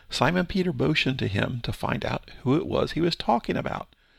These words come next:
So he leaned back against Jesus and asked him, "Lord, who is it?" Jesus replied, "He's the one I give the piece of bread to after I have dipped it." When he had dipped the bread, he gave it to Judas,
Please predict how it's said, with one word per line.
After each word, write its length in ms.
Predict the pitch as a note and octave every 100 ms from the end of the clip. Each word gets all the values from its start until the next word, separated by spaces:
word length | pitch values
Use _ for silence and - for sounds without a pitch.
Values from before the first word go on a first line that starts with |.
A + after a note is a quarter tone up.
| - -
So 180 | - -
he 100 | G#2
leaned 280 | G2+ C3 C3
back 280 | C3 B2 -
against 360 | B2+ B2 -
Jesus 540 | - - - - - -
and 100 | A2+
asked 300 | A2+ A2 -
him, 220 | - - _ _ _ _ -
"Lord, 220 | A#2 G3+
who 180 | - A3
is 180 | A#3 -
it?" 200 | - - _ _ _ _ -
Jesus 420 | G#2+ F#2+ - -
replied, 560 | G#2+ - G#1+ A1+ - - _ _ _
"He's 220 | - G2+
the 100 | -
one 260 | - G2+ G#2
I 120 | C3+
give 240 | A#2 B2+
the 100 | -
piece 300 | - D3 -
of 180 | F3 -
bread 300 | D3+ G#3 G3+
to 280 | - - -
after 300 | - G2+ -
I 60 | B2
have 220 | C#3+ D3
dipped 280 | - G#3+ -
it." 180 | - - _ _ - - - -
When 120 | B2+
he 80 | A#3+
had 160 | B3
dipped 260 | D3 D3 -
the 60 |
bread, 380 | - - - -
he 160 | - A2+
gave 260 | A2+ G#2+
it 80 | A#2
to 120 | -
Judas, 540 | - A#2+ B2 - -